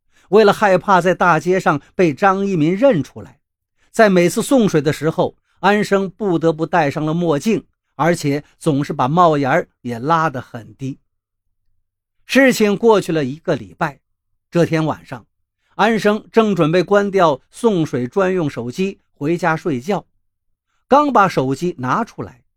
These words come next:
手机却响了。安生只得接起来：“纯净水公司，请问哪里要水？”“大明公寓四楼五号。”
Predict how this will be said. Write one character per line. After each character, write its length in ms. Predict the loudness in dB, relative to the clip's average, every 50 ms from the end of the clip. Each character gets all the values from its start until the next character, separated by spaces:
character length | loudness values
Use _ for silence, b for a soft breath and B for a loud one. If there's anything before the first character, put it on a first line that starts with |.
| _ _
手 300 | _ -6 -6 -4 -4 -4
机 180 | -4 -4 -6 -6
却 160 | -4 -6 -8
响 280 | -6 -8 -16 -16 -16 _ _
了。 180 | -16 -16 -16 _ _ _ _ _ _ _ _ _ _ _ _ _ _ _ _
安 200 | -2 0 0 0
生 300 | 0 0 0 0 -2 -4
只 160 | -6 -8 -6
得 120 | -6 -8
接 240 | -4 -2 -2 -2 -2
起 140 | -2 -8 -16
来 180 | -18 _ _ _ _ _ _ _ _ _ _ _ _ _ _ _ _ _ _ _ _ _ _ _
：“纯 160 | _ -6 -2
净 120 | -2 -2 -2
水 140 | -2 -4 -2
公 160 | 0 -2 -2
司， 280 | 0 0 -2 -2 -4 _ _ _ _ _ _ _ _
请 180 | -8 -6 -4
问 120 | -2 0 0
哪 120 | 0 0
里 100 | 2 2
要 140 | 0 0 -2
水 240 | -4 -10 -20 -20 _ _ _ _ _ _ _ _ _ _ _ _ _ _ _ _ _ _ _ _ _ _ _ _ _ _ _ _ _ _ _ _ _ _ _ _ _ _ _ _
？”“大 220 | -6 -4 -4 -4 -8
明 220 | -8 -8 -8 -6
公 280 | -4 -2 -2 0 0 0
寓 300 | 0 0 -2 -4 -6 -8
四 360 | -10 -12 -10 -8 -8 -8 -8
楼 180 | -8 -6 -6
五 240 | -6 -6 -8 -14 -20 _
号。” 300 | -8 -8 -8 -8 -8 _